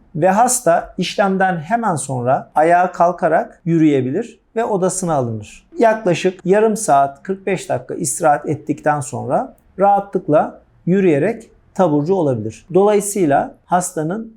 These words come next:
genel anestezi almasına ya da belden uyuşturma şeklinde spinal anestezi uygulanmasına gerek yoktur.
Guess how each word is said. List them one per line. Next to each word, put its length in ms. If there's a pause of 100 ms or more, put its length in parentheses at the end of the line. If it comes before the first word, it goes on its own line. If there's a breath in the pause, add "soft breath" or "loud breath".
(120)
genel 360
anestezi 480
almasına 840
ya 220
da 320
belden 440
uyuşturma 760 (100)
şeklinde 800
spinal 440
anestezi 580
uygulanmasına 800
gerek 400
yoktur. 380